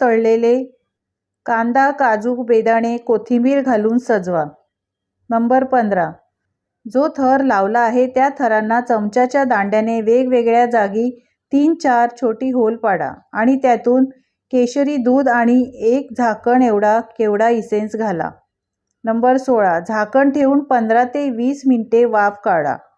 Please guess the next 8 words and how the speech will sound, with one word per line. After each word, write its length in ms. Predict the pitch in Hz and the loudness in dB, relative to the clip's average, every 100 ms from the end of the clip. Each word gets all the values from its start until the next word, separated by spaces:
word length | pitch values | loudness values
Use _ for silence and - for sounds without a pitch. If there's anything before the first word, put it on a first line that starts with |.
| _ _ _ _ _ | _ _ _ _ _
नंबर 320 | 220 240 262 | -2 2 2
सतरा, 460 | 269 269 214 180 147 135 _ _ _ | 2 -2 -2 -2 -4 -6 _ _ _
पंधरा 360 | - 254 277 311 | 0 2 4 2
वीस 280 | 311 285 269 | 0 -4 -2
मिनिटांनी 540 | 269 247 247 233 240 | -2 2 0 2 2
बिर्याणी 640 | 247 226 220 226 240 247 247 | 0 0 0 0 2 0 0
तयार 340 | 214 196 214 | 0 2 2
आहे. 320 | 226 185 175 | 2 0 -4